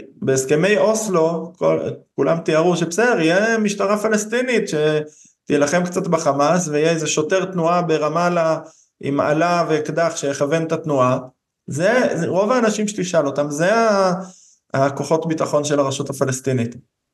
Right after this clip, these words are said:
אז מה הם צריכים פתאום? אקדמיה ימית, אימונים בטנקים,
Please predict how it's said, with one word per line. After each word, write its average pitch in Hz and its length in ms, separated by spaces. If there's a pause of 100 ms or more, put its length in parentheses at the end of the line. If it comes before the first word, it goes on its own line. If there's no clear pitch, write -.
(600)
אז 127 180
מה 147 140
הם 180 120
צריכים 190 240
פתאום? 185 260
אקדמיה 156 480
ימית, 185 440 (540)
אימונים 147 380
בטנקים, 180 800